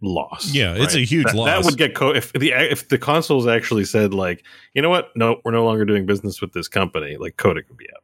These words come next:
Speaker 2: Yeah, if they stopped carrying Call of Duty, just as one simple single example,
Speaker 1: Yeah.
Speaker 2: that's, that's a death nail to the stock price. So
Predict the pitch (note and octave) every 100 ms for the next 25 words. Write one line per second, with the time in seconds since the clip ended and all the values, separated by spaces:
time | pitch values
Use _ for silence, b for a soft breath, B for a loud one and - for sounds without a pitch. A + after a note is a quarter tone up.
0 | - C#3+ G#2 A#2 D#3 - D3+ D3+ - -
1 | C3 B2+ A2+ A#2 A2+ G2 F2 G#2 C3+ C3
2 | C3 - G#2 F2+ D#2+ G2+ A2 A#2 - -
3 | A2 A#2+ A2 - A2 G#2+ G#2+ E2+ F#2+ G#2
4 | C#3+ D3 - _ _ _ _ _ _ -
5 | - G2 - - - F2 - F2 D#2 F#2
6 | F#2+ F#2+ F2+ E2+ D#2+ - F2 E2 D#2 -
7 | - _ _ F2 - D#2 D2 C2 C2+ -
8 | - - G#2 E2+ D#2+